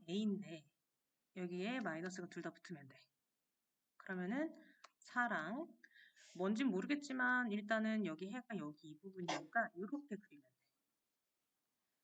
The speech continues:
돼. A가 그러면은 마이너스 일과 이 사이로 들어가면 되는 건데, 그런데 마이너스 일이어도 상관이 없지.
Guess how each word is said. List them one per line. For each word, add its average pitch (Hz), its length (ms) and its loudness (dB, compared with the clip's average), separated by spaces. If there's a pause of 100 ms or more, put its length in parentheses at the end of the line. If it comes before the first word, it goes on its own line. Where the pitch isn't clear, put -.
(220)
돼. 185 80 -2
A가 165 680 0
그러면은 185 480 0
마이너스 175 500 -4
일과 175 580 -2
이 180 120 -6
사이로 254 400 -2
들어가면 156 460 -6
되는 170 220 -8
건데, 156 440 -6 (600)
그런데 254 540 2
마이너스 190 500 0
일이어도 277 460 4
상관이 285 400 2
없지. - 380 -6